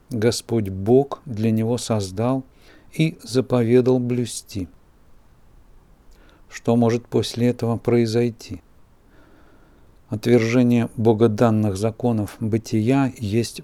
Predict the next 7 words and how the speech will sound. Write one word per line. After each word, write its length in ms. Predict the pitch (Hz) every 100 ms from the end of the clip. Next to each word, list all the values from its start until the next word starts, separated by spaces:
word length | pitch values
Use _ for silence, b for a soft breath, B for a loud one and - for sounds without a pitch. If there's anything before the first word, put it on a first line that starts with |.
| -
противление 840 | 127 117 - 110 104 120 127 123 110
самому 520 | - 110 113 117 120
Богу. 600 | 120 104 127 117 95 90 - - - _ _ - - - - - - - - - _ -
Своим 380 | - 113 117 110
поступком, 880 | 123 110 - 135 131 - 110 98 85 _ _ -
нарушающим 920 | 113 110 110 - 120 104 - - 92
заповедь, 680 | 95 117 131 - 101 95 -